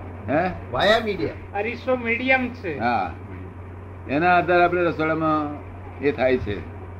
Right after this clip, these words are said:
Speaker 1: તો આ બુદ્ધિ જ કયા મીડિયમથી પ્રાપ્ત થાય તે આપને સમજમાં આવું કે આત્માનો જે સ્વયં પ્રકાશ એ છે તે ઇગોઇઝમના થ્રુ થઈને બહાર આવે છે,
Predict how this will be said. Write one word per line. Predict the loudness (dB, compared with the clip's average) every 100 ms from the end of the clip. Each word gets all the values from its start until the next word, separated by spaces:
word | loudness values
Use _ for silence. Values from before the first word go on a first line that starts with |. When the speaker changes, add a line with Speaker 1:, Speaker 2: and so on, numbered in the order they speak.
| -14 -12 -12 -12 -4
Speaker 1:
તો | 0
આ | 2
બુદ્ધિ | 4 2 4 4 4
જ | 0
કયા | 4 6
મીડિયમથી | 6 6 6 4 2
પ્રાપ્ત | -2 0 0 0
થાય | 2 0
તે | 2 6 6 6
આપને | 2 0 -4
સમજમાં | -2 -2 0 -2
આવું | -2 -4 -6 -10 -12 -14 -14 -14 -12 -12 -12 -14 -12 -8
કે | -4 -2 -4 -8 -12 -12 -12 -12 -12 -8 2
આત્માનો | 2 2 0 0 2
જે | 2
સ્વયં | 2 2 2 2
પ્રકાશ | -2 2 2 2 -6 -10 -10 -12 -12 -8 -2
એ | -2
છે | 0 2
તે | 6 6 6 2 -6 -10 -10 -2
ઇગોઇઝમના | 2 8 10 10 8 0 0 -2
થ્રુ | -2 -2 0
થઈને | 0 -2 -2
બહાર | 0 2 4
આવે | 2 0
છે, | -4 -4